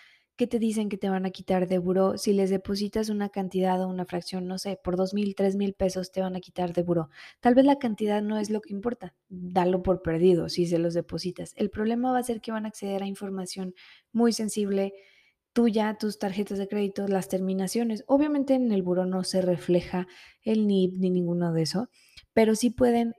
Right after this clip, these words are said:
conocer cuánto gastas, en qué gastas, eh, cuáles son las instituciones que ya te otorgaron crédito, cuál es tu estatus crediticio al final de cuentas.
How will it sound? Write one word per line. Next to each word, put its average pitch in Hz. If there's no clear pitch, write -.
conocer 208
cuánto 190
gastas, 185
en 196
qué 190
gastas, 180
eh, 175
cuáles 196
son 190
las 180
instituciones 180
que 180
ya 175
te 175
otorgaron 170
crédito, 175
cuál 190
es 190
tu 190
estatus 240
crediticio 185
al 175
final 165
de 165
cuentas. 185